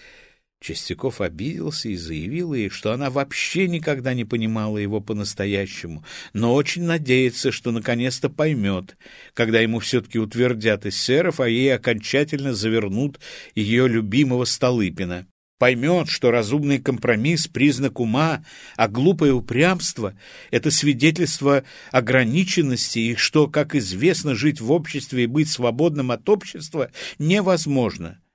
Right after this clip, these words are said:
«Спеши слова», попросила Надя. В общежитии решили: негоже двум членам парткома тесниться в одном помещении, и выделили Чистякову и Убивцу по отдельной комнате.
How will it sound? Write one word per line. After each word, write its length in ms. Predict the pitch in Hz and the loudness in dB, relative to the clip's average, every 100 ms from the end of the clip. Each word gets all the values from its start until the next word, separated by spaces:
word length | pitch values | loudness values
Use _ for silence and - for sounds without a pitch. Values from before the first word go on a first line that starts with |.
| _ _ _ _ _ _ _ _ - | _ _ _ _ _ _ _ _ -16
«Спеши 500 | - - - - 233 | -10 -6 -6 -6 -8
слова», 540 | - 107 82 76 78 _ _ _ | -4 -4 -4 -6 -8 _ _ _
попросила 580 | - - 82 - 87 78 | -14 -10 -8 -8 -10 -12
Надя. 360 | 78 78 78 - _ _ _ _ _ _ _ _ _ | -12 -12 -14 -20 _ _ _ _ _ _ _ _ _
В 80 | 92 | -6
общежитии 580 | 95 - 113 135 190 220 | -4 -4 -4 -4 -4 -4
решили: 560 | 208 190 - 101 98 - _ _ _ _ _ _ | -4 -6 -6 -6 -8 -12 _ _ _ _ _ _
негоже 640 | - 120 143 131 135 135 156 | -4 -4 2 4 4 2 -2
двум 260 | 160 170 | -2 -4
членам 400 | 160 180 165 131 | -4 -4 -2 -2
парткома 540 | 110 113 - 113 135 165 | -2 -4 -4 -2 -2 -2
тесниться 560 | 160 117 104 107 - | -6 -6 -4 -4 -4
в 40 | 110 | -4
одном 280 | 101 98 101 | -2 -4 -4
помещении, 640 | 104 95 - - 78 85 | -4 -6 -6 -8 -6 -8
и 220 | - 110 | -4 -2
выделили 760 | 107 139 110 101 95 90 90 - - - - | 2 2 2 -2 -2 -2 -4 -6 -20 -20 -10
Чистякову 800 | - 120 - 110 - 113 95 90 | -6 -4 -2 -4 0 0 0 -4
и 220 | - 107 | -6 -4
Убивцу 600 | 90 82 180 196 - 170 | -4 -4 -4 -4 -6 -6
по 200 | 156 117 | -4 -2
отдельной 540 | 107 80 123 151 143 135 | -2 -4 -2 -2 -2 -10
комнате. 680 | - 82 85 78 - 87 | -8 -8 -8 -12 -14 -16